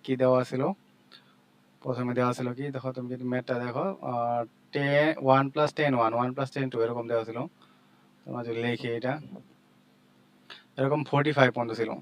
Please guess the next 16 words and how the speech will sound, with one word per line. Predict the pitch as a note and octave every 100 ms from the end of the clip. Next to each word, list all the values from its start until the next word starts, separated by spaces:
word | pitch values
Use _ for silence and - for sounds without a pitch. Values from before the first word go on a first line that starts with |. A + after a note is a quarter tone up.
| - -
তো | C#3+
আমরা | C#3+ C#3+
এখান | C#3+ C#3+
থেকে | C#3+
যদি | C#3+ C#3
আমরা | C3+ D#3
প্রথম | D3+ D3+ D3
পদ | D#3 D3+
এবং | C#3 C3+ - _ _
চুয়াল্লিশতম | E3+ D#3 C#3 C3 C3+ B2 A2+
পদ | A2+ A2+
নেই, | A2+ F#3+ _ - _ _ _ -
মানে | C3 A#2+ -
প্রথম | C3 B2+ C3 B2+ F#3 - - _ _ _ _ _ _ _ _ _
পদ, | B2+ A#2 D3 - _ C3 _ _ _ _ _ _ _ _ _ -
আহ, | A#2+ A2+ A2+